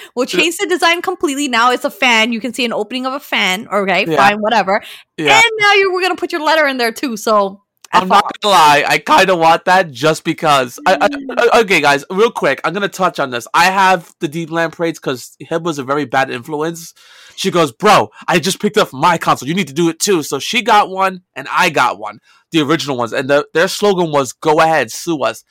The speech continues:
Speaker 2: I
Speaker 1: Look at their
Speaker 2: love
Speaker 1: slogan now.
Speaker 2: this.
Speaker 1: Look at their, I just sent it
Speaker 2: It's
Speaker 1: to
Speaker 2: called,
Speaker 1: you.
Speaker 2: it's called Checkmates Lawyers. <laughs>
Speaker 1: Y-, yeah. Yeah,
Speaker 2: So,
Speaker 1: yeah, yeah.
Speaker 2: we find that hilarious. It's like them poking the bear hundred percent of the time.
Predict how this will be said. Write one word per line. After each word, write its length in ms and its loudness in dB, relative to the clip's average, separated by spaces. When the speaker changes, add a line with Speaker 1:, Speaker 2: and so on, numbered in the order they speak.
Speaker 2:
I 160 6
Speaker 1:
Look 180 4
at 80 2
their 120 2
Speaker 2:
love 140 2
Speaker 1:
slogan 280 4
now. 160 4
Speaker 2:
this. 180 -8
Speaker 1:
Look 200 0
at 100 0
their, 200 0
I 260 2
just 120 -10
sent 180 -2
it 60 -6
Speaker 2:
It's 100 -8
Speaker 1:
to 60 0
Speaker 2:
called, 120 0
Speaker 1:
you. 160 -10
Speaker 2:
it's 140 -2
called 260 2
Checkmates 680 0
Lawyers. 640 4
<laughs> 580 2
Speaker 1:
Y-, 280 0
yeah. 280 0
Yeah, 480 -2
Speaker 2:
So, 260 2
Speaker 1:
yeah, 280 -4
yeah. 400 -4
Speaker 2:
we 80 -12
find 440 0
that 280 2
hilarious. 800 2
It's 120 -8
like 180 -2
them 240 2
poking 380 -4
the 100 -2
bear 480 -2
hundred 360 0
percent 340 -2
of 80 -4
the 80 -10
time. 460 -2